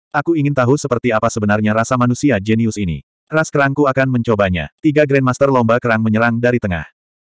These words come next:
Tubuh mereka terbungkus cangkang raksasa, yang diukir dengan prasasti kuno misterius. Isinya kekuatan misterius,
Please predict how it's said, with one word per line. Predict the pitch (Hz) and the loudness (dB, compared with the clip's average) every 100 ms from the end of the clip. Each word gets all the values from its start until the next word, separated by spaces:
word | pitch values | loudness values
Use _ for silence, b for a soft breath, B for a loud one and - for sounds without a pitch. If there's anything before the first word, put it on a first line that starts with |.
| _ _ _ - | _ _ _ -2
Tubuh | 147 165 | 2 2
mereka | 156 131 139 | 2 0 0
terbungkus | 135 117 120 127 | 0 0 -2 -2
cangkang | 127 120 120 | -2 -2 -2
raksasa, | 113 - 123 107 90 _ - | -2 -2 -2 -2 -4 _ -4
yang | 139 131 | -2 0
diukir | 120 117 | 0 0
dengan | 110 101 | 0 -2
prasasti | 107 104 131 139 | -2 -2 -2 -2
kuno | 123 135 110 87 | -2 0 0 -2
misterius. | 92 107 87 76 - - _ _ _ _ - | -4 -4 -4 -6 -12 -16 _ _ _ _ -8
Isinya | 147 147 156 | -4 -2 -2
kekuatan | 151 135 120 120 | 0 0 2 0
misterius, | 120 120 113 113 - | 0 0 0 0 -4